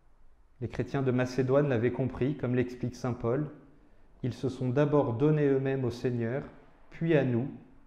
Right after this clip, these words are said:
par la volonté de Dieu. Il est bien naturel qu'un enfant de Dieu se joigne à un petit groupe. On devient chrétien en se donnant au Christ, et on devient membre de la famille de Dieu en s'engageant dans un groupe précis de chrétiens.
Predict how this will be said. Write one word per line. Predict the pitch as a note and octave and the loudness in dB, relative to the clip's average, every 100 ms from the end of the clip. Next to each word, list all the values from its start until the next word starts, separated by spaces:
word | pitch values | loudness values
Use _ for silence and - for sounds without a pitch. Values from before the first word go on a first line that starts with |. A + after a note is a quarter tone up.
| - | -2
par | C3 | 0
la | B2+ | 2
volonté | A#2+ B2+ B2 B2+ | 2 0 0 -2
de | A#2+ | -2
Dieu. | G#2+ G2 G2 - - - - - - - - - - - - - - _ _ _ _ _ _ _ _ | -2 -4 -6 -12 -20 -20 -20 -20 -20 -20 -20 -20 -20 -20 -20 -20 -20 _ _ _ _ _ _ _ _
Il | B2 | -2
est | A#2+ | 0
bien | C#3+ | 2
naturel | C#3+ C#3+ - C#3 C#3 C#3 | 2 0 0 0 0 -2
qu'un | C3 B2+ | -4 -4
enfant | C3 D3+ | -4 -2
de | C#3 C3 | 0 2
Dieu | B2+ D3 | 2 0
se | D3 B2+ | 2 0
joigne | A#2+ C3+ D3 - | 2 2 0 -2
à | B2+ | -4
un | B2 | -2
petit | - D#3+ D3 | -2 -2 -2
groupe. | A#2 A2+ - - - - - - - - _ _ | 0 0 -2 -12 -20 -20 -20 -20 -20 -20 _ _
On | B2+ | -2
devient | B2 C3 C3 | 0 0 0
chrétien | - D#3 E3+ D#3 | 0 0 2 0
en | |
se | D3 C3 | 0 0
donnant | C#3 D3 C#3 | 2 2 0
au | |
Christ, | B2+ C3 - - - - _ _ _ - _ _ _ | 0 0 0 -4 -18 -20 _ _ _ -20 _ _ _
et | B2+ | -2
on | B2 | 2
devient | C3+ C3+ C#3 | 2 2 2
membre | D3+ D#3+ C#3 | 2 2 2
de | C3 | 4
la | B2+ | 2
famille | - C#3+ C#3+ | 2 0 0
de | C3 | 0
Dieu | A#2+ A#2 B2 - - - - - | 0 0 -2 -2 -10 -20 -20 -10
en | B2 | -8
s'engageant | - D3+ C#3 B2 C3 | -2 0 2 2 0
dans | C3 B2 A#2+ | 0 0 0
un | |
groupe | A#2 A#2 B2 - - | 0 -2 -4 -6 -8
précis | C3+ C3 - A#2+ | -4 -4 -6 -4
de | A2+ | -4
chrétiens. | A2 A2+ - G2 | -4 -6 -4 -8